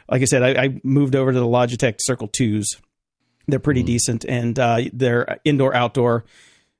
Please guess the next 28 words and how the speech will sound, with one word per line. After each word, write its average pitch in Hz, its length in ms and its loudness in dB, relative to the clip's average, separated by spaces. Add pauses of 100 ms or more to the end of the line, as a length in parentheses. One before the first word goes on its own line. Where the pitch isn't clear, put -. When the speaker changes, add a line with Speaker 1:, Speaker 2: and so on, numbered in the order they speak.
(100)
Speaker 1:
and, 139 280 0
uh, 151 160 2
pretty 226 200 -4
good. 320 160 -2 (580)
Speaker 2:
There 95 140 0
you 113 80 0
go. 180 240 0
And 120 280 0
we 123 120 2
will 151 160 2
be 151 100 -2
doing 147 220 0
another 143 260 -2
Zoom 135 200 -2
gathering, 127 360 -2
as 95 200 -4
we 101 60 -4
discussed 98 440 -2
at 87 40 -14
the 92 60 -8
beginning 98 300 -4
of - 20 -4
the 92 80 -2
show. 131 280 0
That 107 280 -4
will 104 140 -8
be 101 160 -2
this 95 180 -4